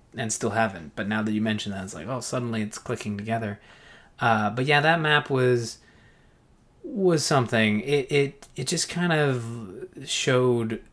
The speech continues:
some of the harder, you know, l-, life lessons you get from this game where you're just like, "Okay, I gotta take out the boss." You know, that's, that's clearly what I have to do. He's summoning a bunch of shit.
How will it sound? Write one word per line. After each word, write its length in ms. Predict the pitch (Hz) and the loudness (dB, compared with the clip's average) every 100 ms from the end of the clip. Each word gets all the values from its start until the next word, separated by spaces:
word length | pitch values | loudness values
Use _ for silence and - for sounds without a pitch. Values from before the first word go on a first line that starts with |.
| - | -8
some 260 | - 131 | -4 -2
of 60 | 123 | 0
the 60 | 110 | -2
harder, 920 | - 127 127 123 117 113 107 104 - _ _ - | 2 6 6 6 4 4 2 0 -6 _ _ -10
you 100 | 120 | -4
know, 240 | 104 104 113 | -2 -2 -4
l-, 200 | 113 107 | -6 -6
life 480 | 117 110 113 120 - | -6 -2 0 0 2
lessons 380 | 123 107 110 101 | 0 2 -2 -2
you 60 | 107 | -2
get 120 | 107 | -4
from 160 | - | -4
this 140 | 104 - | -4 -4
game 420 | 135 120 113 110 | -2 0 0 -2
where 320 | 104 104 104 104 98 - | -2 -2 -4 -6 -8 -10
you're 140 | 123 | -8
just 60 | 101 | -6
like, 100 | 101 | -4
"Okay, 260 | 127 123 113 | -2 0 0
I 20 | |
gotta 160 | 113 | 0
take 160 | - 120 | -2 -4
out 80 | 104 | -4
the 60 | |
boss." 400 | 104 87 87 - - | -6 -8 -8 -14 -8
You 80 | 113 | -6
know, 100 | 104 | -4
that's, 260 | 104 - | -6 -10
that's 340 | - 110 - - - | -12 -12 -12 -20 -14
clearly 380 | - 185 175 160 | 2 6 8 6
what 100 | 147 | 4
I 60 | 127 | 4
have 180 | 127 | 2
to 80 | - | -2
do. 400 | 113 123 123 120 - - | 2 4 4 2 -6 -20
He's 160 | - 113 | -10 -4
summoning 280 | - 143 131 | 0 2 2
a 40 | |
bunch 180 | 123 113 | 0 -2
of 80 | - | -6
shit. 360 | - 120 110 | -2 -2 -4